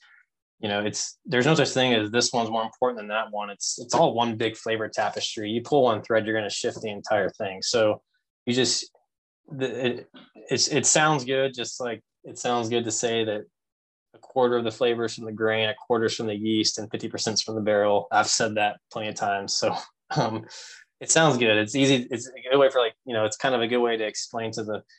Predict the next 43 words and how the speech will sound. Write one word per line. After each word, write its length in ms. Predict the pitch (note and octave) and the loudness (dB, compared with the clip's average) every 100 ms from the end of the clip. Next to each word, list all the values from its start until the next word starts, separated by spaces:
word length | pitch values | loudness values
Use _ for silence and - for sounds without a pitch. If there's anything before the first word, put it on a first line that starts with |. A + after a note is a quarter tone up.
| - _ _ _ - | -20 _ _ _ -6
someone 320 | C3+ B2 A#2+ | 2 4 6
new 140 | A#2+ | 8
to 80 | A#2+ | 8
the, 220 | G#2+ G#2 - | 6 2 -2
to 80 | - | -6
the 80 | A2 | -2
spirit, 520 | - - B2+ A#2+ A2 A2+ | -2 2 4 6 4 0
what, 300 | B2 A#2 - - _ - - | -4 -4 -4 -20 _ -20 -12
where 160 | - A#2 | -4 -4
flavor 320 | - A#2+ G#2+ | 2 0 0
comes 260 | G#2 A#2 A2 | -2 -2 -2
from, 340 | - G#2 G2 | -4 -8 -4
but 180 | G#2 G#2 - _ | -2 -2 -6 _
they're 160 | A#2+ A#2+ | 2 6
all 200 | B2+ A#2 | 6 4
just 280 | G#2+ G2 - | 0 -6 -6
kind 200 | A#2 G2+ | -6 -8
of 160 | F#2+ - - - | -8 -12 -14 -8
made 300 | G#2+ G#2+ G#2 | 0 4 4
up 160 | - | 2
numbers 380 | G#2+ G#2+ G#2 G2 | 0 0 0 -2
that 120 | G#2 | -4
don't 220 | - G2+ | -4 -4
mean 180 | G2+ G#2 | -4 -6
anything. 560 | G2 F#2+ - G#2 - A2+ _ - | -6 -10 -10 -10 -10 -14 _ -6
And 300 | A2 G#2 B2 | -4 -4 0
in 140 | A2 | 0
the 160 | G#2+ G#2+ | 2 0
end, 180 | G#2 | 0
I 20 | G2+ | -2
don't 160 | G2+ | -2
think 180 | - G#2 _ | -6 -8 _
there 140 | A2 G#2+ | 0 2
is 100 | G#2 | 2
a 60 | |
way 140 | G2 G2 | 2 0
to 60 | |
put 240 | F2 - G2+ | 0 -2 -2
a 140 | G2 - - - _ _ _ | -4 -8 -20 -20 _ _ _
percentage 560 | G#2 - B2+ G#2+ G2+ | -2 2 2 2 0
to 80 | - | -6
each 240 | A#2+ A2+ - | -6 -4 -2
style. 720 | - G#2 G#2 G2+ G2 F#2 | 0 4 4 4 2 0